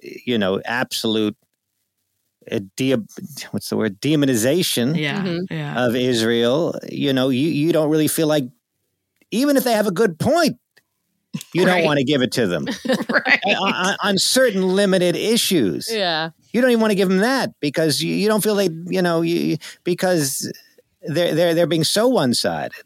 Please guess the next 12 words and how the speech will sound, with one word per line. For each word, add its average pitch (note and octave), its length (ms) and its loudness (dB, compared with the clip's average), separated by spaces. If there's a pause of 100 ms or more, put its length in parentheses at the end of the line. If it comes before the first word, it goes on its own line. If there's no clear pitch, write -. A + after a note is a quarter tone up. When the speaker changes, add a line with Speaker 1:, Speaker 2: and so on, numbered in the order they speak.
(140)
Speaker 3:
Yeah, D3+ 400 -4 (180)
yeah. D3+ 400 -8
And, A#3 160 -2
Speaker 1:
Um, B3 140 -2
Speaker 3:
and, - 240 -6
and A3 300 -4
also A3+ 360 -4
just, - 380 -6
you G#3+ 120 -4
know, D3+ 280 -2
that E3 180 -8
they're, E3 420 -2